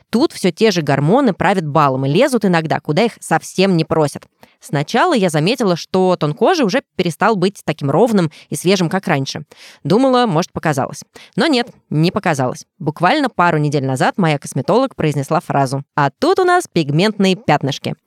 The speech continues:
И вы не поверите, Вселенная услышала мой вопль «Как уже?»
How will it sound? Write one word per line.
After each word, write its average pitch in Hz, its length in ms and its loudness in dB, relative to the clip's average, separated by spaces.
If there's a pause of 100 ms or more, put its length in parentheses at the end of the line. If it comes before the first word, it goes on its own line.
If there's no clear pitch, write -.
(380)
И 196 80 2
вы 269 80 4
не 320 100 2
поверите, 165 480 -2 (140)
Вселенная 247 520 0
услышала 196 460 0
мой 170 200 4
вопль 160 380 0
«Как - 380 -2
уже?» 175 360 0